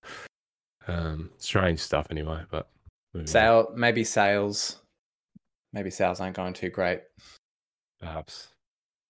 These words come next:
Speaker 2: Okay, okay, okay. Uh, where were we? So this is where I was getting confused. Um, Bulldogs, twen-, oh, sorry, Dragons. Yeah, Dragons. Yeah, well, same deal. Nothing new
Speaker 1: Boring.
Speaker 2: there. Um, Bulldogs,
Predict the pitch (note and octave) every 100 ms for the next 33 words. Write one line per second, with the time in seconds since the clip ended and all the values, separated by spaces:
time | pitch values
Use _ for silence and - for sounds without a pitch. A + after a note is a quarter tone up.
0 | _ _ - - - - - B2+ C#3 C#3+
1 | C#3+ D3 - D3+ B2+ - D3+ D3 C#3+ -
2 | A#2+ A#2 B2 B2+ A#2+ A#2+ A#2+ A#2+ A2 G#2+
3 | B2 D#3+ F3 B2+ A2 G2 G2 - G2 F#2+
4 | - A#2 C#3+ E3+ F3 - - G#2+ G2+ G2+
5 | G2 G2 G2 G2 G#2 - - - C#3+ B2+
6 | F#2+ F2+ - G#2 A2+ - D3 A2+ C3 C3+
7 | G#2+ F#2+ - - - G#2 - A2+ A2+ A2+
8 | - G#2 F#2+ F2+ F2+ G#2 _ _ _ -
9 | F#2 F#2 G2+ F#2 _ - G#2+ F#2+ F2 G#2
10 | G2+ F#2 _ - _ _ _ - - -
11 | A2+ A2 G#2+ G#2+ G#2+ C#3 C#3 C3+ C3 B2+
12 | - -